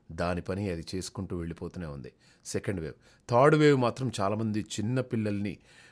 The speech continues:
ఆ, వాళ్ళకి చాలా సీరియస్ అని చెప్తున్నారు కాబట్టి చిన్న పిల్లల తల్లిదండ్రులు ఎవరైతే ఉన్నారో దయచేసి మీరు టీకాలు వేయించుకోండి. నా మాట వినండి. ఎవరి మాట మీరు, మీ ముఖ్యమంత్రుల మాట విన్నా వినకున్నా కూడా దయచేసి ఒక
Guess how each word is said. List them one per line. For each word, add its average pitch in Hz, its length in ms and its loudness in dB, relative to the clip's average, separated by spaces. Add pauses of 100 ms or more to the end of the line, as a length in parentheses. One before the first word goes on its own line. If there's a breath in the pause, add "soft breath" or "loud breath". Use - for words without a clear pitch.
(140 soft breath)
ఆ, 82 560 -2
వాళ్ళకి 87 400 -4
చాలా 92 120 -2
సీరియస్ 98 380 -4
అని 87 120 -4
చెప్తున్నారు 85 380 -6
కాబట్టి 82 320 -8 (540 soft breath)
చిన్న 160 200 6
పిల్లల 147 360 4
తల్లిదండ్రులు 117 580 0
ఎవరైతే 101 420 0
ఉన్నారో 98 420 -2
దయచేసి 117 880 0
మీరు 98 340 -2 (460 soft breath)
టీకాలు 95 400 -2
వేయించుకోండి. 78 840 -8
నా 85 100 -8
మాట 82 300 -6
వినండి. 80 520 -8 (840 soft breath)
ఎవరి 92 220 0
మాట 90 220 -4
మీరు, 82 320 -6 (340 soft breath)
మీ 92 100 -2
ముఖ్యమంత్రుల 104 540 -2
మాట 98 220 -4
విన్నా 95 300 -4
వినకున్నా 95 460 -6
కూడా 95 140 -8
దయచేసి 82 420 -8
ఒక 73 360 -8